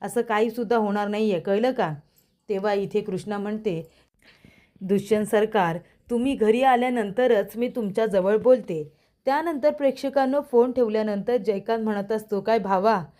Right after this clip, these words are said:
फोनवरती वहिनी साहेबांजवळ प्रेमाच्या गोष्टी केल्यानंतर घरी जायची खूपच घाई लागली वाटतं." तेव्हा इथे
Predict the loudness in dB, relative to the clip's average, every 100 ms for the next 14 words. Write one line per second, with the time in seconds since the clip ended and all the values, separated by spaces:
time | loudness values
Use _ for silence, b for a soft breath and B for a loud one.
0 | b b 0 0 2 0 -2 -2 0 0
1 | 0 -2 0 0 2 2 2 2 2 0
2 | 0 0 0 0 0 -2 -2 -2 0 2
3 | 0 0 0 -2 -4 b b _ B B
4 | B -12 0 2 4 4 4 4 0 0
5 | 0 -2 -2 0 0 -2 0 0 2 0
6 | 2 2 0 0 -4 -4 -6 b b b
7 | -6 -2 0 0 -2 2 2 2